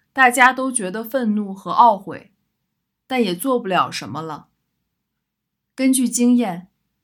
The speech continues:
一般这种线上诈骗是很难被追回的。不少骗子是生活在中国境外的。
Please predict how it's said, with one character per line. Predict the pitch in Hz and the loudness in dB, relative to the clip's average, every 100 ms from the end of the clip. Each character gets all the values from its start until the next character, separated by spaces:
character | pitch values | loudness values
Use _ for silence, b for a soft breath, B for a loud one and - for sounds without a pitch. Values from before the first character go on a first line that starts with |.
| _ | _
一 | - 277 | -4 0
般 | 277 285 | 4 4
这 | 277 254 | 4 2
种 | 208 175 | -2 -4
线 | 185 254 | -2 2
上 | 240 247 | 2 2
诈 | 233 240 | 2 2
骗 | 233 254 233 196 | 2 -4 -8 -6
是 | 214 | -6
很 | 233 180 151 | -6 -10 -8
难 | 143 | -8
被 | 175 214 | -8 -8
追 | 233 233 | -4 -4
回 | 233 147 139 | -4 -10 -12
的。 | 160 156 _ _ _ _ _ _ _ _ _ _ _ - | -14 -16 _ _ _ _ _ _ _ _ _ _ _ -8
不 | |
少 | 247 196 143 | 0 2 2
骗 | - 220 190 | 0 -4 -4
子 | 175 170 | -6 -6
是 | 175 | -4
生 | 196 240 247 | -2 0 0
活 | 240 170 | 0 -6
在 | 202 185 | -6 -6
中 | 220 220 | -6 -6
国 | 175 147 | -6 -6
境 | 170 185 | -8 -8
外 | 196 185 | -6 -8
的。 | 147 123 | -10 -16